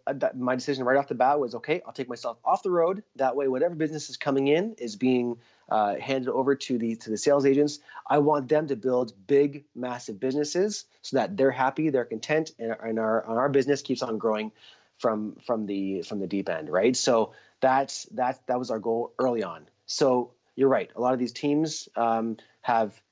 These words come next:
ten, fifteen agents, uh, but the team leaders are still selling. So on top of that, team leaders keeping the good stuff. They're passing off the other stuff to the, the rest of the,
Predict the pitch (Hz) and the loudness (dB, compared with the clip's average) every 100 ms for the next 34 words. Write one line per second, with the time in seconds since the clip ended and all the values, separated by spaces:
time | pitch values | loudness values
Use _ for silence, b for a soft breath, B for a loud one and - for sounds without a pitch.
0 | _ - 131 131 127 135 127 123 123 135 | _ -4 -2 -2 -2 -4 -2 -4 -2 0
1 | 147 147 - b b b - 120 113 110 | -2 -4 -10 b b b 0 2 2 2
2 | 110 101 120 120 - 135 131 104 104 120 | 0 -2 -6 -8 -6 -2 -2 -2 -2 -2
3 | 104 143 131 139 135 110 101 135 139 107 | 0 2 2 2 0 -4 -2 -2 0 0
4 | 98 110 - _ _ _ _ - 131 120 | 0 -2 -10 _ _ _ _ -4 -2 0
5 | 113 110 - 123 92 92 117 - 90 - | -2 -4 -4 -4 -4 0 0 2 -2 -2
6 | 101 - 110 - 110 107 98 - 107 117 | -4 -2 -2 -2 -4 -4 -4 -2 0 0
7 | - 101 - - 95 95 98 87 - 98 | 0 -2 -2 -6 -4 -4 -6 -12 -6 -4
8 | 95 101 110 - 98 92 | -2 0 0 0 -2 -2